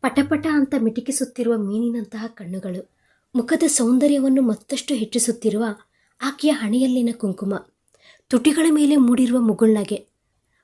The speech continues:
ಮಹಾಲಕ್ಷ್ಮಿ ಅಂತೆ ಕಾಣುತ್ತಿರುವ ಆಕೆಯನ್ನು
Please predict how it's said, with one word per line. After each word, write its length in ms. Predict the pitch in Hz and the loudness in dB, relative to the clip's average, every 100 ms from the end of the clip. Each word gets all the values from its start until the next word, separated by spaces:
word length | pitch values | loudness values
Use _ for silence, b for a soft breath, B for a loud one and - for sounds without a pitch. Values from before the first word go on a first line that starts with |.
| _ | _
ಮಹಾಲಕ್ಷ್ಮಿ 640 | 202 180 285 294 - 302 | -2 2 2 0 2 4
ಅಂತೆ 220 | 277 254 269 | 4 2 -2
ಕಾಣುತ್ತಿರುವ 600 | 262 240 240 247 240 247 | 0 0 0 0 -2 0
ಆಕೆಯನ್ನು 760 | 220 - 220 220 214 220 - | -2 -6 -6 -4 -2 -4 -8